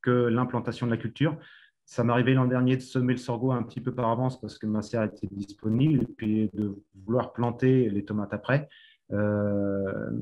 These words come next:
mais en fait, le système racinaire des sorgho, du sorgho est assez gourmand pour aller, euh,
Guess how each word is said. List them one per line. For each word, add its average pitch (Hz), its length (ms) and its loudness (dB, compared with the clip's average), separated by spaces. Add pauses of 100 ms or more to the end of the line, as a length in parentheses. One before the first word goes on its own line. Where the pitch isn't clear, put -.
(120)
mais 110 160 2
en 110 80 2
fait, 139 240 0
le 120 80 2
système 120 340 0
racinaire 113 360 0
des 107 60 0
sorgho, 131 440 0
du 117 80 -4
sorgho 117 320 0
est 110 100 0
assez 104 380 -2
gourmand 123 480 0
pour 113 300 -4
aller, 117 320 0
euh, 104 160 -6